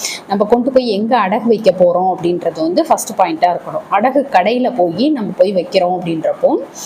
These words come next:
அதுக்கு அசல் வந்து அதிகமா கொடுப்பாங்க. அதாவது அந்த நகைக்கான,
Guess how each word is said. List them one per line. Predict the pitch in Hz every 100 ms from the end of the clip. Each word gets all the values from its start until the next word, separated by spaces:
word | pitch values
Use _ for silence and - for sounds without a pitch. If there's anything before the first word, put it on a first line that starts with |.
| - -
அதுக்கு | 196 208 330 285
அசல் | 202 - 320 285
வந்து | 214 262
அதிகமா | 233 208 208 214
கொடுப்பாங்க. | 202 170 160 160 160 _ -
அதாவது | 220 226 220 302
அந்த | 370 247
நகைக்கான, | 202 208 269 269 220